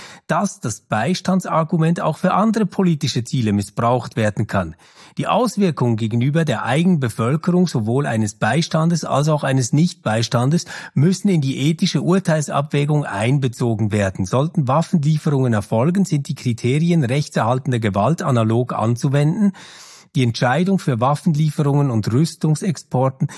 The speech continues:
wird sich daran messen lassen müssen, dass eine Eskalation der Gewalt vermieden wird. Jetzt nur ganz kurz, ich find das super, ich hätte das genau so schreiben wollen, aber eben nochmal, ich bin ja Vertreter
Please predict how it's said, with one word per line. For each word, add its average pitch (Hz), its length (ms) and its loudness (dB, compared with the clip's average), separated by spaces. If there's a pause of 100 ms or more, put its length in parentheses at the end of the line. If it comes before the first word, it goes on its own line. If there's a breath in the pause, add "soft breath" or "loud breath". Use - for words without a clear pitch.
(280 loud breath)
wird 139 260 0
sich 151 200 -4
daran 127 380 0
messen 135 380 0
lassen 151 340 0
müssen, 139 400 -2
dass 131 320 -2
eine 151 300 0
Eskalation 123 720 -2
der 127 120 -2
Gewalt 110 400 0
vermieden 127 520 2
wird. 95 360 -2 (520 loud breath)
Jetzt 156 220 -2
nur 185 220 4
ganz 175 320 0
kurz, 202 280 0
ich 180 340 -4
find 185 260 0
das 143 220 -8
super, 202 540 -2
ich 147 140 -4
hätte 156 220 0
das 151 180 -4
genau 170 460 0
so 175 320 0
schreiben 139 460 0
wollen, 151 220 4
aber 143 240 0
eben 170 220 2
nochmal, 170 460 2 (560 loud breath)
ich 196 320 0
bin 139 200 0
ja 175 200 2
Vertreter 147 760 0